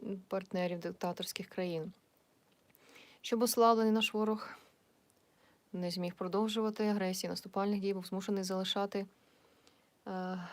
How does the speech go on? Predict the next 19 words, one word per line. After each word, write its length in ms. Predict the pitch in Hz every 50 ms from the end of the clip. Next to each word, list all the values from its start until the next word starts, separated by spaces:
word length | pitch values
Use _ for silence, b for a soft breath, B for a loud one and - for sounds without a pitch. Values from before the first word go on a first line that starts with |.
| B 185
наші 480 | 208 190 196 - - 196 190 196 202 180 -
території, 720 | - 190 190 185 - 208 196 196 196 202 202 196 196 196 B B B B - - B B B B B _ _ _ _ -
тікати, 640 | - - 190 - - 196 196 196 196 202 196 190 196 190 - - - -
щоб 180 | - - 196 180
ворожий 300 | 190 190 202 196 208 202
фронт 280 | - 214 208 208 208
впав, 340 | 208 - _ 202 196 196 190
щоб 160 | - - 175
вороги 240 | 175 185 185 190 196
наші 180 | 190 196 190 202
тікали, 360 | 196 190 - 196 196 196 196 - -
поверталися 480 | 180 175 175 - 180 180 185 - -
туди, 200 | 185 185 180 202
звідки 300 | 214 208 220 220 220 -
прийшли, 400 | 214 - 196 196 - - 190 180
щоб 220 | 185 - 202 202 -
капітулювали 960 | - 220 208 - 214 220 233 220 220 220 214 202 202 208 220 226 220 220 214
і 120 | 196 170
назавжди 760 | 156 156 165 165 170 196 233 247 240 233 - - 170 156 151